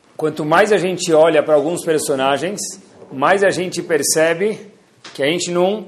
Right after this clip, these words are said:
percebeu nada de verdade. O que a gente quer dizer? A gente sabe que dentro do povo tem algumas pessoas que são as locomotivas de Bnei Israel. No caso, que a gente vai falar hoje, Bezat Hashem,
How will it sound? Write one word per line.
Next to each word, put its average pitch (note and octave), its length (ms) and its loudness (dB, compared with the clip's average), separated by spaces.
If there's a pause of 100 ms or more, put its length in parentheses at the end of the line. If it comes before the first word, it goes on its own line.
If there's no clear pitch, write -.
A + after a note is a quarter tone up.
(120)
percebeu E3+ 540 0
nada F3 300 2
de D#3 140 -4
verdade. C3+ 460 2
O - 360 -20
que - 160 -6
a - 20 2
gente D#3 180 -2
quer D3+ 120 2
dizer? A#2+ 500 -4 (540)
A - 40 -20
gente B2 100 -12
sabe F3+ 200 2
que F3 140 -2
dentro F3 320 -2
do D#3+ 160 -2
povo D#3 640 0 (400)
tem D#3 120 -2
algumas F3 440 2
pessoas E3+ 560 2 (200)
que D#3 120 -12 (100)
são F3 240 2
as F3 140 2
locomotivas E3 680 -2
de D#3 120 -4
Bnei D3+ 240 -2
Israel. C3+ 500 0 (640)
No C#3 120 -4
caso, D#3+ 460 2
que F3 100 -10
a - 20 -4
gente C#3+ 100 -8
vai D3 100 0
falar C#3 220 4
hoje, C#3 180 2
Bezat C3 300 -2
Hashem, C3 360 -2